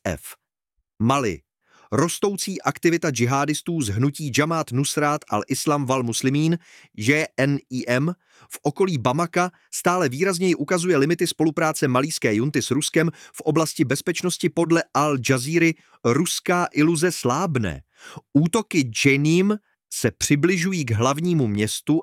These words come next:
a zemi paralyzuje akutní nedostatek paliva. V reakci na zhoršující se bezpečnostní situaci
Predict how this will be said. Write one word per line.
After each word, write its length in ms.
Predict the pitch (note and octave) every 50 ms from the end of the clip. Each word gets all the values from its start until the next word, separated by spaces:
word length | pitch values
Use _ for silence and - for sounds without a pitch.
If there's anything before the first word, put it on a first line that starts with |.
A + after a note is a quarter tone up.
| _ -
a 120 | G#2 G2+
zemi 360 | F#2+ G2+ A#2 C#3 D#3 E3 D#3+
paralyzuje 720 | D3+ - - C3+ C#3 D#3+ E3 E3 E3 D3+ D3+ F3 F3 E3 - -
akutní 580 | - A2+ - - - F3+ - - D#3 E3 E3+ E3
nedostatek 680 | D3 C#3+ C#3 D#3 D3+ - - D3+ D3+ - E3+ - - -
paliva. 460 | - C#3 D#3 F#3+ F3+ A#2+ G2 E2 D2+ - _ _ _ _ _ _ _ - - - - - - -
V 80 | G#2 A#2
reakci 500 | C3 D3+ E3+ F3+ E3 - - - A#2 G2+
na 120 | G#2 G2+
zhoršující 720 | G2 A2 G2 B2 C#3 D3 - - E3 D#3+ D#3 - - E3 D#3+
se 160 | - - A2+
bezpečnostní 920 | F#2+ - - - - D#3+ D3+ - - D3+ D3 - - - - C3 A#2+ G#2
situaci 640 | - - A2+ G2+ - A2+ A2+ A2+ - - C#3+ D3